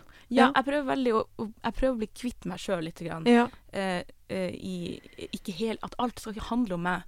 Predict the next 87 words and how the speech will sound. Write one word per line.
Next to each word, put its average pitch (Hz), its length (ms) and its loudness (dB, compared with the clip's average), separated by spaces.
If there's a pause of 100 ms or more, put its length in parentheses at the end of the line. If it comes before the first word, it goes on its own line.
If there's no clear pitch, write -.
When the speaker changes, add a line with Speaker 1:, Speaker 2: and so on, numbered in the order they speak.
(140)
Speaker 2:
Nei. 190 360 6
Speaker 1:
Og 208 100 2
jeg 214 180 4
tenker 226 320 0
mye 165 200 -4
på - 100 -10
meg 147 100 -6
selv. - 240 -4 (160)
I, - 300 -8
altså, 180 240 -4
tenker 247 180 8
Speaker 2:
Ja, 254 160 12
ja, 381 100 8
Speaker 1:
masse 302 40 10
på 226 160 8
meg 220 80 8
Speaker 2:
gjør, 165 200 8
Speaker 1:
selv. 208 120 4
Speaker 2:
gjør 185 140 8
vi 220 80 6
ikke 269 100 4
alle 294 200 4
det 349 160 2
da? 370 120 0
Speaker 1:
Jo, 294 100 -2
vi, 302 200 -2
jo, 269 120 6
Speaker 2:
Det 262 60 4
er 285 60 6
Speaker 1:
det 262 140 10
Speaker 2:
jo 269 120 6
sånn 269 60 8
Speaker 1:
gjør 254 140 6
vi. 269 60 2
Speaker 2:
det - 60 -12
er, - 80 -4
ja. 254 100 6
<laughs> 311 460 12
Speaker 1:
Så - 160 4
Speaker 2:
Ja. 240 140 10
Speaker 1:
jeg 262 80 8
bare 262 100 2
sånn, 254 140 2 (280)
vet 247 140 0
du 262 60 0
hva, 285 120 6
det 285 80 12
skal 269 100 12
Speaker 2:
Mm. 254 60 6
Speaker 1:
være 240 40 2
et 233 80 -4
fristed 233 600 0
hvor 208 100 -2
det 202 140 -2
på 208 40 -4
en 214 140 0
måte, 202 160 -4 (100)
du, 311 120 -2
du 330 280 0
vet 427 200 -2
ikke - 160 -8
hvem 170 80 -4
du 165 80 -4
er. 160 80 -4
Bare 220 240 -6 (140)
gå - 140 0
på 311 80 -4
scenen, 302 320 2
og 254 60 0
så 262 140 0
er 254 160 8
Speaker 2:
Ja. 254 100 6
Speaker 1:
du 240 80 0
et 233 120 -4
eller 220 140 -2
annet. 220 180 -2
Hvorfor - 840 0
skal 277 100 10
Speaker 2:
Mm. 233 40 8
Speaker 1:
du 247 80 4
definere 247 580 -2
absolutt - 480 -10
alt? 170 240 -6
Kan 240 120 -8
du 226 80 -8
ikke 233 120 -6
bare 220 280 -4